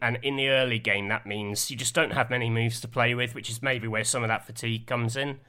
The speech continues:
Having seen Catherine play Final Fantasy seven Remake, I just felt like that had extra levels to it that this doesn't have. A little bit more engagement, a little bit more to think about with how it dealt with, like, other members of the party,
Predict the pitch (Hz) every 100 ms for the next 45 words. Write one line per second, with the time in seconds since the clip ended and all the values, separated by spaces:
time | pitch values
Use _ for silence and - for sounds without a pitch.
0 | _ - 202 196 190 214 170 - 175 -
1 | 147 127 117 135 117 110 - 156 123 123
2 | 120 - 139 117 120 110 151 143 107 98
3 | - - - - - 135 214 - 247 180
4 | 147 - 156 - 160 135 - - 143 123
5 | 123 120 113 110 - 117 104 - - 120
6 | 117 131 117 127 123 131 117 - - -
7 | 120 151 165 180 143 165 131 123 110 120
8 | 127 120 - 117 107 135 131 117 131 120
9 | 117 117 117 123 117 120 117 104 - 104
10 | 120 117 151 127 110 110 110 110 127 110
11 | 104 107 98 123 110 110 107 104 107 -
12 | - 127 113 107 - 110 101 95